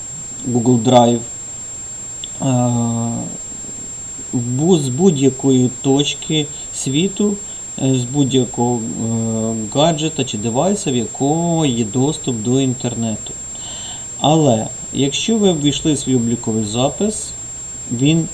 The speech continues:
зберігається на цьому комп'ютері, якщо ви спеціально не будете виходити з нього. Але ви ж знаєте, що поки зайшли, як попрацювали, і можете забути вийти з цього облікового запису. Звичайно, що можна вийти з нього,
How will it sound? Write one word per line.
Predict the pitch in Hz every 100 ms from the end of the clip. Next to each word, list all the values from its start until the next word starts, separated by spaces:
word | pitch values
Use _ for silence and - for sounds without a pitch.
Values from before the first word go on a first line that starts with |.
| -
зберігається | 120 123 151 170 160 170 151 117 107 -
на | 113 110
цьому | - 123 120
комп'ютері, | 113 113 107 - 185 165
якщо | - - 120
ви | 113
спеціально | - 120 - 117 123 147 180
не | 151 117
будете | 110 110 127 - 175
виходити | 151 - - 113 117 - 117
з | 110
нього. | 127 117 101 101 101 101 101 101 101 101 101 101 101 101 101 101 101 101 101 101 101 101 101
Але | 127 147
ви | 165
ж |
знаєте, | 156 165 151 147 139
що | - 147 139 127 113 - - - - - -
поки | 143 - 170
зайшли, | 135 127 123 - 156
як | 151 139 147 143
попрацювали, | 143 139 127 131 123 165 175
і | 147
можете | 127 117 117 113
забути | 113 107 131 165 175
вийти | 135 117 123 135 - 175
з | 151 -
цього | 139 143
облікового | 123 117 - 131 131 127
запису. | 117 113 - 101 -
Звичайно, | 101 113 127 156 165 180 175 175
що | - - 151
можна | 156 170 143 117 123
вийти | 117 123 104 113 107
з | 104
нього, | 113 127 143